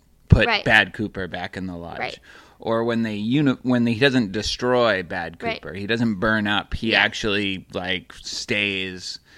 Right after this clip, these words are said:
Speaker 1: and they can unify somehow.
Speaker 2: Right. And, and then, so, so the Dougie to Bad Coo-, to destroying Bad Cooper, I think, is one cycle that he goes through, and then that ends.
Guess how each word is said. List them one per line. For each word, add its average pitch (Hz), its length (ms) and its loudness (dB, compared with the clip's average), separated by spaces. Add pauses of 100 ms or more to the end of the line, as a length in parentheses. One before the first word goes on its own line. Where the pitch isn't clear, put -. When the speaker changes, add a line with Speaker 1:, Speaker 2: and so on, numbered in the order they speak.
(280)
Speaker 1:
and 104 220 -4
they 95 240 -8
can 90 320 -8
unify 101 580 -4
somehow. 95 480 -10
Speaker 2:
Right. 220 240 -12 (540)
And, 277 380 0 (720)
and 302 200 0
then, 311 420 4 (1200)
so, 320 280 2 (120)
so 320 280 4
the 302 140 0
Dougie 403 720 4
to 277 360 4 (220)
Bad 262 300 8
Coo-, - 280 -8
to 240 280 2 (120)
destroying 262 460 0
Bad 226 240 2
Cooper, 220 280 -8
I 202 100 -4
think, 214 180 -10
is 214 140 -14
one 202 220 -6
cycle - 420 -12 (800)
that 220 200 0
he 233 100 -6
goes 208 260 -2
through, - 240 -12 (220)
and 254 120 0
then 262 160 0
that 247 180 4
ends. - 440 -6